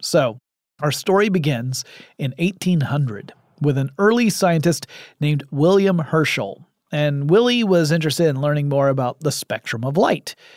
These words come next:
And it was already understood that if you were to pass light through a prism,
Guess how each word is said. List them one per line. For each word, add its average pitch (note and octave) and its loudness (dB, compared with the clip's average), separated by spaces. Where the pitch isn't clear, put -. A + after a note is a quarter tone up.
And G#3+ 4
it C4+ 0
was C4+ 2
already D4 4
understood G#3 2
that D3 2
if D#3 2
you F#3+ 4
were F#3 6
to D#3 2
pass D#3 0
light C#3 0
through D3 2
a B2+ -4
prism, E3+ 2